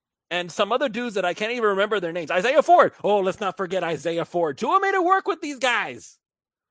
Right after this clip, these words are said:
You, you telling me that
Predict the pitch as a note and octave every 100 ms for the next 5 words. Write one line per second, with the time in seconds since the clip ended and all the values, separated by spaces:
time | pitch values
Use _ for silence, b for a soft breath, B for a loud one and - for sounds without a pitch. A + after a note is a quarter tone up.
0 | _ _ _ - G#3 G#3+ C#4 - E4+ E4
1 | C#4+ C#4 D4 E4 F#4 _ _ _ _ -
2 | F#3+ F#3+